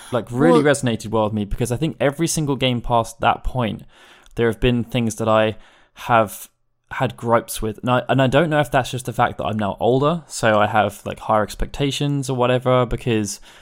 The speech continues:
Speaker 1: you know, like, ten two, I, I, there are parts of it that I really enjoyed, but there are parts that I didn't. Twelve, same. Eleven <laughs> had some parts I really enjoyed, but parts I really didn't.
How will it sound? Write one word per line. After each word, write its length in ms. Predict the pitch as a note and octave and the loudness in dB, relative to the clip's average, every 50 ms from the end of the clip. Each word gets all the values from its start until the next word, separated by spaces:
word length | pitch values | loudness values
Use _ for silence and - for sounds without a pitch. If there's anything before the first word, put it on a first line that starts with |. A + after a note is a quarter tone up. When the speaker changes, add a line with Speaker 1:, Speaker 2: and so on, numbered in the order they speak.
| - - - - - | -20 -20 -20 -20 -8
Speaker 1:
you 100 | - B2+ B2 | -4 0 2
know, 220 | A#2+ A2+ A2+ A2+ | 4 4 4 4
like, 260 | A2+ G#2 A2+ G2+ - - | 2 0 -2 -4 -4 -6
ten 280 | - - C3 C3 B2+ | -6 -4 -2 0 -2
two, 460 | B2 B2+ - C3 B2 A#2+ A#2 A#2 A2+ G#2 - - _ _ _ _ _ _ _ _ _ _ _ _ _ _ - | -2 0 0 2 2 2 2 0 -2 -4 -8 -14 _ _ _ _ _ _ _ _ _ _ _ _ _ _ 2
I, 400 | A#2+ B2 B2+ B2 B2 B2+ A#2 - - _ - | 4 4 4 4 2 0 -2 -4 -8 _ 2
I, 200 | C3 C3 B2+ B2 | 2 4 4 4
there 160 | A2 B2+ A#2+ | 4 4 4
are 60 | A#2+ | 4
parts 300 | - - - C3 B2 - | 4 2 2 0 0 -2
of 60 | - B2+ | -4 -8
it 80 | A#2+ - | -8 -6
that 60 | - | -4
I 60 | G#2+ | -4
really 380 | A#2 A2 G#2+ A#2 B2 A#2 A2+ A2+ | -4 -2 -2 -2 0 0 0 0
enjoyed, 400 | A2 G#2 - A2+ A2 G#2+ A2 G2+ | -2 0 0 0 0 0 -2 -2
but 80 | A2 | -2
there 80 | A2 G#2+ | -4 -2
are 40 | G2 | -2
parts 360 | - - A2+ - - - - | -2 -2 -2 -2 -4 -8 -12
that 140 | - - - | -10 -10 -10
I 40 | G2 | -8
didn't. 460 | - B2 B2+ B2+ B2+ B2+ B2 B2+ - _ _ _ _ | -6 -4 -4 -2 -2 -2 -4 -6 -10 _ _ _ _
Twelve, 480 | - - - A#2+ A#2 A#2 A#2 A2+ - - | -8 -2 2 4 4 4 4 2 -2 -6
same. 580 | - - A#2 A2 G#2+ G#2+ A2 G#2+ A2 A2 - _ - | -6 -2 -2 0 0 0 -2 -2 -4 -4 -8 _ -8
Eleven 800 | A2 A2 A2 A#2 B2 B2 A#2+ B2+ B2+ B2+ B2 B2 A#2+ A2+ - - | -6 -2 0 0 0 0 0 0 0 0 0 0 -2 -4 -8 -12
<laughs> 40 | - | -14
had 560 | - - - - - - F#2+ G#2 A2+ G#2+ - | -14 -14 -14 -12 -8 -6 -4 -2 -2 -2 -4
some 360 | - - - A#2+ A2 G#2+ G#2 - - | -4 -4 -2 -2 -2 -4 -4 -8 -4
parts 300 | - B2+ A2+ F#2 - - | 0 0 0 0 0 -2
I 60 | A2 | -2
really 160 | G#2+ G#2+ G#2+ | -2 -2 -4
enjoyed, 220 | G#2 G2+ A2 G#2+ | -2 -2 -4 -4
but 100 | G#2 - - | -4 -4 -4
parts 200 | - F#2+ F#2+ - | -6 -6 -4 -6
I 40 | G2+ | -6
really 300 | G2 G2+ G#2 G#2 G#2 G#2 | -8 -6 -6 -4 -4 -4
didn't. 380 | G2+ G#2 G#2 G#2 G#2 G2+ G2 | -4 -4 -2 -4 -4 -6 -8